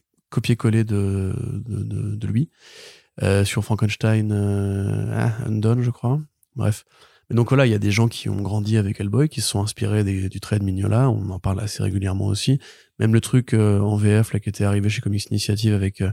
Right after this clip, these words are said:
les mecs, là, pendant la Première Guerre mondiale, qui découvrent des expériences commises par l'armée allemande.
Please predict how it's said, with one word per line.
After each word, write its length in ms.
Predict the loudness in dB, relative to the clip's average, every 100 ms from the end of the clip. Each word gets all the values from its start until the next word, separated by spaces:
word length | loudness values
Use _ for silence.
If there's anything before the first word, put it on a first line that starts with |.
| -4 _ _ _ _ _ 2
les 140 | 4
mecs, 340 | 6 4 2
là, 100 | 0 0
pendant 160 | 2
la 140 | 2 2
Première 240 | 2 2
Guerre 120 | 2
mondiale, 380 | 2 2 4 2
qui 140 | 0 -2
découvrent 280 | -2 -2
des 140 | -2 -2
expériences 460 | -2 0 2 0 -2
commises 280 | -4 -4
par 120 | -2 -2
l'armée 240 | -2 -2
allemande. 560 | -2 0 0 0 -2